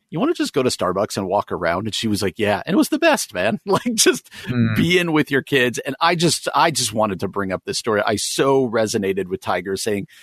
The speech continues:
Speaker 1: uh, I just wanna make sure that his son has the time of his life, and he's doing that. It was just such a cool story. If you missed any of the clips, go check him out on Twitter.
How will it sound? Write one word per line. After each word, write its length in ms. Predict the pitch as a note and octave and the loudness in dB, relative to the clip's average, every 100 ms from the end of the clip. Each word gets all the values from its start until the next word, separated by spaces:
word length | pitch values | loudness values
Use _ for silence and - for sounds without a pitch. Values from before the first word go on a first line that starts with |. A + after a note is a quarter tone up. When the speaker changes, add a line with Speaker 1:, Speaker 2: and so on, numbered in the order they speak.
| - _ | -20 _
Speaker 1:
uh, 160 | A2 G#2 - | -2 -2 0
I 120 | A2+ | -2
just 260 | G#2 C#3 | 0 0
wanna 180 | C3 A#2 | 2 0
make 200 | A2 A2 | 0 -2
sure 180 | - A2+ | 0 0
that 140 | G#2 | 2
his 100 | G#2 | 0
son 220 | - A#2 G#2 | 0 -2 0
has 240 | A2 F#2+ | -2 -2
the 100 | G#2+ | -6
time 320 | - G#2 G2+ | -6 -4 -2
of 120 | G2+ | -2
his 160 | F#2+ F#2+ | -4 -6
life, 300 | G2 G2 G2 | -2 -2 -4
and 80 | G#2 | -6
he's 180 | F#2+ G2+ | -6 -6
doing 240 | F2+ G2 G2 | -4 -4 -2
that. 140 | F#2+ | -6
It 80 | B2 | -4
was 140 | B2+ | -6
just 320 | - F#3 - | 0 0 2
such 260 | - C#3 - - | 0 0 -2 -4
a 100 | A2 | -4
cool 400 | - D#3 C#3 A#2+ | -2 2 4 2
story. 480 | - B2 A#2 A#2 - - _ | 0 2 4 2 -2 -14 _
If 60 | - | 0
you 80 | C#3+ | 2
missed 340 | D3+ D#3+ - - | 4 2 0 0
any 180 | C3 | 2
of 80 | B2+ | 2
the 80 | G#2 | 2
clips, 300 | - A#2 - | -2 -4 -2
go 140 | A#2 | -4
check 240 | G#2+ A#2+ - | -2 -2 -4
him 100 | G#2 | -2
out 100 | G2+ | 0
on 120 | G2 | 0
Twitter. 320 | - G#2+ G#2 | -2 0 0